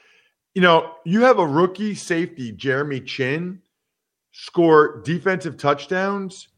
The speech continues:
on back-to-back plays. That is ridiculous, and they still lose the game. I mean, Chad Beebe, he, uh, maybe they didn't have a,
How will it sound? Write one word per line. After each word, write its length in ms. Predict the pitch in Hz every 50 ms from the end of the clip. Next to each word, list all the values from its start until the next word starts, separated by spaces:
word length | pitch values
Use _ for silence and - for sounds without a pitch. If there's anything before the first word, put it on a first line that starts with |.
| _ _ _ _ -
on 400 | 143 143 143 131 117 104 - _ _
back-to-back 1500 | 151 147 151 165 170 - - - - _ _ _ - - 170 160 135 101 - - 131 135 139 151 - - - _ _ _ _
plays. 720 | _ _ 117 117 123 143 175 190 185 - - - - - _ _ _ _ _ _ _ _ _ _ _ _ _ _ _ _ _ _ _
That 260 | 143 151 175 - -
is 260 | 151 160 147 135 131 -
ridiculous, 1120 | 135 120 107 117 117 101 87 _ - 175 190 185 185 - 135 113 110 107 101 101 - - _ -
and 120 | 127 131
they 100 | 127 123
still 300 | 123 - - 185 185 180
lose 200 | 170 180 180 147
the 80 | 139 123
game. 340 | 120 135 160 190 208 202 - _ _ _ _ _ _ _ _ -
I 60 | 160
mean, 240 | 175 185 185 175 -
Chad 380 | - 196 208 214 214 208 156
Beebe, 580 | 135 190 214 226 202 185 170 160 156 151 - - - _ _ _ _ _ _ _ _ _ _ _ _ _
he, 360 | _ - 180 190 190 185 -
uh, 520 | 156 160 156 151 147 139 139 135 131 - - - - - _ _
maybe 220 | 139 165 208 247 330
they 140 | 285 185 151
didn't 200 | 151 160 160 139
have 180 | 127 113 95
a, 160 | 98 95 92